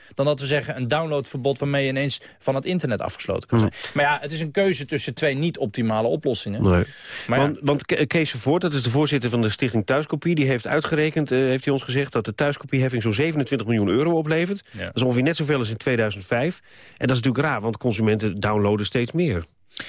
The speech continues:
Speaker 1: Ja, kijk, de discussie die je, eh, met, met de thuiskopieregeling hebt... is dat er steeds nieuwe technieken komen, steeds nieuwe instrumenten komen... waar je dan weer een heffing op moet leggen.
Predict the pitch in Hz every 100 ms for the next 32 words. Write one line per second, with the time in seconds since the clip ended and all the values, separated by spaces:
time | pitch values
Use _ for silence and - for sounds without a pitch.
0 | - - - 160 147 147 160 147 - 127
1 | 127 131 - 196 156 139 139 123 120 113
2 | 113 117 117 117 113 - 156 170 - 131
3 | 117 113 104 110 117 104 123 107 - 170
4 | 147 - 139 175 113 123 110 147 160 147
5 | 151 151 175 175 135 113 127 135 123 113
6 | 123 139 165 135 107 110 117 131 123 120
7 | 120 120 123 156 151 117 104 98 95 90
8 | -